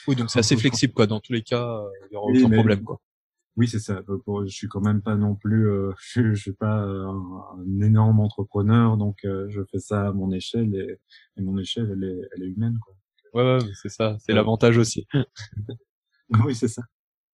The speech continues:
Speaker 2: Donc, il y a, il y a pas de souci pour réserver et au fur et à mesure, on s'arrange, euh, soit, euh, par le, le remboursement, soit, euh, soit la modification des dates et, euh,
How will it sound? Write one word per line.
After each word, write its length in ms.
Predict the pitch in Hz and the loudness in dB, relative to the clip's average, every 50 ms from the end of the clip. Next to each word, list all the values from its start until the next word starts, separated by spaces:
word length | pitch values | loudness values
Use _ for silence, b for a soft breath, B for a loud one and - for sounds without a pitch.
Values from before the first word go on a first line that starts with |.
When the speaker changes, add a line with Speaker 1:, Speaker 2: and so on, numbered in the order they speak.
| _ b b b b _ _ _ 90 87 104 - | _ b b b b _ _ _ -16 -16 -10 -2
Speaker 2:
Donc, 240 | 117 110 110 110 113 | 2 2 2 4 4
il 60 | 117 | 2
y 20 | 104 | 2
a, 80 | 104 | 4
il 60 | 104 104 | 4 2
y 20 | |
a 60 | 104 98 | 2 2
pas 180 | - 156 156 | 0 -2 -2
de 60 | 135 | -2
souci 280 | - - 127 117 - 127 | -4 -8 -8 -8 -10 -6
pour 160 | - 120 104 | -6 -4 -2
réserver 520 | 107 101 95 98 95 98 104 120 127 123 113 | 0 0 0 -2 -2 0 2 4 4 4 4
et 80 | 104 | 2
au 80 | 95 92 | 0 -2
fur 220 | - - - 90 90 | -6 -10 -8 -8 -6
et 20 | |
à 60 | 90 92 | -6 -6
mesure, 300 | 92 90 101 113 113 110 | -6 -2 -2 0 0 0
on 80 | 101 | -2
s'arrange, 580 | - - 95 - - 98 104 110 110 107 - 92 | -4 -4 -6 -4 -2 -2 0 0 0 0 -2 -4
euh, 340 | 92 92 92 92 92 90 90 | -6 -6 -6 -6 -6 -8 -8
soit, 240 | - - 110 107 - | -6 -4 -4 -4 -2
euh, 420 | 101 98 95 95 95 101 98 - - - - | -2 -2 -2 -2 -4 -4 -6 -8 -12 -12 -10
par 120 | 98 95 | -8 -8
le, 420 | 95 92 90 90 90 90 90 90 90 92 | -6 -6 -8 -8 -8 -8 -10 -10 -10 -10
le 120 | 92 92 | -10 -8
remboursement, 800 | 92 101 98 95 98 92 - - 98 95 98 101 107 110 110 110 | -8 -8 -8 -8 -8 -10 -10 -8 -6 -4 -2 0 0 2 2 2
soit, 360 | 107 - - 104 107 - - | 0 0 -2 -4 -6 -6 -6
euh, 360 | 101 98 95 95 95 92 92 90 _ _ b b b b b b b b b b | -8 -6 -4 -4 -4 -6 -8 -12 _ _ b b b b b b b b b b
soit 240 | _ - 117 110 110 | _ -6 -4 -4 -2
la 100 | 113 98 | -2 -2
modification 680 | 101 101 92 95 95 - - - 95 90 - - 101 95 | -2 -2 -4 -4 -8 -10 -14 -18 -18 -18 -14 -12 -10 -10
des 120 | 87 90 | -10 -10
dates 260 | 87 92 95 107 113 - - | -10 -10 -10 -10 -10 -10 -12
et, 180 | 101 92 95 | -12 -12 -14
euh, 60 | 92 | -16